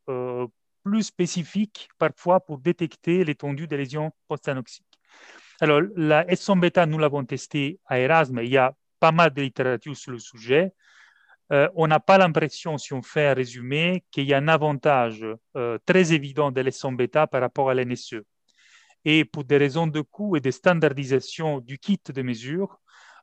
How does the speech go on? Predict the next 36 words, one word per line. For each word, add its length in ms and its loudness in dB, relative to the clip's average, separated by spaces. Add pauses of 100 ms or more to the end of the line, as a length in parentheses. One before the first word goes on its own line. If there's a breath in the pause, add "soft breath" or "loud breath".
(100)
euh, 220 2
l'N 220 2
S 240 -4
E 80 0
garde, 420 2
je 120 -6
pense, 340 -2
un 80 0
avantage 680 0
globalement 640 0
dans 80 -2
le 80 2
laboratoire 520 -2
par 140 -2
rapport 260 -4
à 40 0
l'S 140 -4
cent 120 -10
bêta. 280 -12 (960 soft breath)
L'N 240 2
F 160 -6
L 140 4
que 100 -4
vous 200 -4
avez 180 -2
cité, 720 0
euh, 460 -2
donc 320 -4
la, 240 -2
la 100 2
chaîne 380 -2
légère 540 2
du 120 -14
neurofilament 840 -6
en 120 -8
particulier, 800 -10